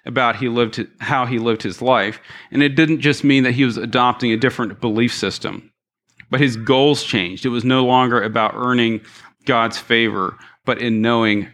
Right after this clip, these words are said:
Christ, to know the power of his resurrection,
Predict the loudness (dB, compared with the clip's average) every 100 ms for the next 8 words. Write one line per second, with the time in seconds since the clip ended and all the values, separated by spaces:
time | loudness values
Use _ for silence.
0 | _ -2 0 0 -8 -14 -16 _ 2 2
1 | 4 2 0 -2 0 2 2 0 -2 -4
2 | 0 -2 0 0 -2 -2 -8 -8 -10